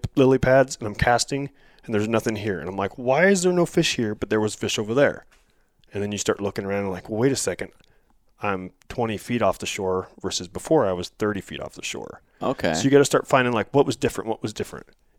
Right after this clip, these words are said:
Speaker 1: And what I found was, like, there was no buckbrush or white thorn or whatever you wanna call it.
Speaker 2: Uh-huh.
Speaker 1: So I'm like, "Okay, was that what they're keying on?" Well, in that place, it seemed to be the only difference I could find.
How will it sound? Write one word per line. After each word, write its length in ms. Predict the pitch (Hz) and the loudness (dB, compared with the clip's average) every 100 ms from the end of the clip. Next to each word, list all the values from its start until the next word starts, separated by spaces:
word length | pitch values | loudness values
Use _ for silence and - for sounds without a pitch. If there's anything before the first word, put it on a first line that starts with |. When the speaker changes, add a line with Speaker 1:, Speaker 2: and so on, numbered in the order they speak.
| - | -6
Speaker 1:
And 100 | 95 | 0
what 100 | 101 | 0
I 60 | |
found 340 | 92 127 127 110 | 2 0 0 0
was, 160 | 98 | -2
like, 180 | 95 90 | -2 -4
there 120 | 107 | -4
was 180 | 95 92 | -2 -4
no 340 | 98 92 90 87 _ _ - | -4 -4 -4 -8 _ _ -4
buckbrush 540 | 104 - 87 78 - | -4 -2 -8 -6 -8
or 80 | 87 | -6
white 240 | 85 95 | -4 -4
thorn 260 | - 98 87 | -2 -4 -4
or 60 | 80 | -8
whatever 220 | 90 92 | -8 -8
you 100 | 87 | -10
wanna 140 | 82 | -12
call 240 | 78 80 69 | -8 -8 -4
it. 80 | |
Speaker 2:
Uh-huh. 240 | 90 87 85 - _ _ - | -2 -2 -2 -6 _ _ -20
Speaker 1:
So 120 | - | -20
I'm 80 | 113 | -18
like, 160 | 98 - | -18 -12
"Okay, 460 | 104 - 85 104 - - _ | -8 -6 -4 -6 -8 -14 _
was 180 | - 110 | -4 0
that 120 | 107 | 0
what 80 | 92 | -2
they're 120 | - | -8
keying 300 | - 104 95 | -10 -10 -10
on?" 240 | 104 131 180 _ _ _ _ _ _ _ - | -10 -10 -14 _ _ _ _ _ _ _ -8
Well, 120 | 95 | -6
in 60 | 85 | 2
that 200 | 147 - | 2 4
place, 240 | 117 101 | 0 0
it 120 | - | -4
seemed 220 | - 98 | -8 -8
to 60 | 90 | -8
be 100 | 95 | -8
the 100 | 92 | -6
only 180 | 113 120 | -2 -2
difference 300 | 117 113 104 | -2 -6 -4
I 80 | 95 | -4
could 100 | - | -4
find. 300 | - 82 - | -10 -12 -14